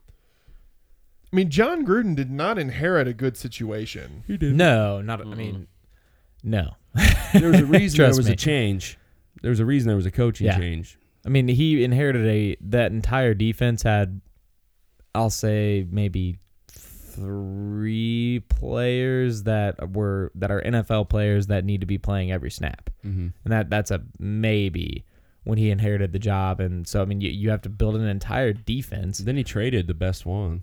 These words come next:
Speaker 1: Mm-hmm.
Speaker 3: Well, the,
Speaker 4: Mm-hmm.
Speaker 3: they were gonna be bad anyway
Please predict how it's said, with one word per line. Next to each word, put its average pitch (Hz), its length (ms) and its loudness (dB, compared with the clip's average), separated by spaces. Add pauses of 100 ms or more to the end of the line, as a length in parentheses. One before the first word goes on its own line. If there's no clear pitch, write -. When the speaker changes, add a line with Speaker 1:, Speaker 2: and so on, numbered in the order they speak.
Speaker 1:
Mm-hmm. 127 440 -8
Speaker 3:
Well, 143 180 6
the, - 100 4
Speaker 4:
Mm-hmm. 113 460 -4
Speaker 3:
they 143 160 4
were 143 100 4
gonna 143 160 4
be 123 100 2
bad 117 300 2
anyway 95 540 -4